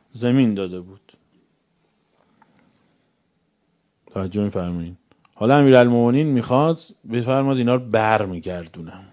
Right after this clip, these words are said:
جمله خیلی کوتاهه ولی دریا دریا مطلب تو این یه جمله هست. فرمود: «والله»، به خدا سوگند. یه بار ترجمه مختصر کنم بعد روش گفتگو کنیم.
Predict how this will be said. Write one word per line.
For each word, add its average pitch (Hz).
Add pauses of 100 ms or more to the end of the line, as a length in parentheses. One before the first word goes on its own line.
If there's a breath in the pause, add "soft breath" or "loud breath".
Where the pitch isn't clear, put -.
(440)
جمله 151
خیلی 185
کوتاهه 151
ولی 165 (120)
دریا 120
دریا 120 (380 soft breath)
مطلب 104
تو 90
این 85 (160)
یه 87
جمله 80
هست. - (1120 soft breath)
فرمود: 156
«والله»، 120 (400 loud breath)
به 107
خدا 113
سوگند. 104
یه 113
بار 113
ترجمه 104
مختصر 110
کنم 147
بعد 120
روش 98
گفتگو -
کنیم. 90